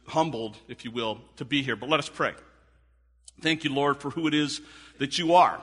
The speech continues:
Thank you, Lord, for your sovereignty. I thank you, Lord, for your love and your grace.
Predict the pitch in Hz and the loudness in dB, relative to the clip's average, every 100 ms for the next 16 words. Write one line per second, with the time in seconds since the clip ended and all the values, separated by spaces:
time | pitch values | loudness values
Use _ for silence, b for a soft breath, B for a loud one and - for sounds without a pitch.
0 | - 151 135 147 131 135 131 - 123 117 | -6 -2 0 0 0 2 2 0 -4 -2
1 | 113 - 127 131 135 - 135 120 - B | -2 0 4 4 2 -2 -2 -4 -6 B
2 | B B 120 147 147 143 123 127 127 - | B B -2 2 2 0 -2 0 0 -2
3 | 113 110 120 127 123 117 107 107 131 127 | -4 0 6 6 6 0 -6 -2 0 0
4 | 123 - | 0 -6